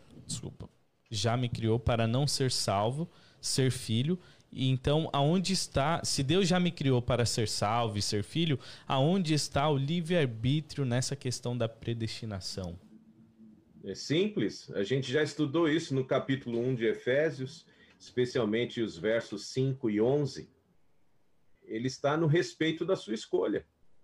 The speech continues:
Speaker 2: Todos fomos criados para sermos salvos. Ótimo. Só que aí o pecado entrou na nossa história. E ao entrar na nossa história, Deus nos deu a opção.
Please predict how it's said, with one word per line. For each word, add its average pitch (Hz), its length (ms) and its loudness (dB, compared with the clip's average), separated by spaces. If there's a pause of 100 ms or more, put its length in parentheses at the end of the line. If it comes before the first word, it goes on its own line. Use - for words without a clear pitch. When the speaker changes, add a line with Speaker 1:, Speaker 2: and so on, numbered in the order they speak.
(1200)
Speaker 2:
Todos 190 420 0
fomos 160 400 0
criados 135 540 0
para 135 180 -2
sermos 147 520 -4
salvos. 95 640 -6 (500)
Ótimo. 110 440 -2 (240)
Só 131 220 -2
que 131 120 -6
aí 143 120 0
o 156 80 -2
pecado 143 480 -2
entrou 143 580 0 (160)
na 107 140 -2
nossa 110 340 -2
história. 82 520 -4 (500)
E 110 80 -2
ao 156 120 2
entrar 131 360 0
na 107 120 -2
nossa 107 260 -4
história, - 560 -4 (420)
Deus 127 280 2
nos 160 200 -2
deu 151 220 0
a 165 80 2
opção. 139 500 -2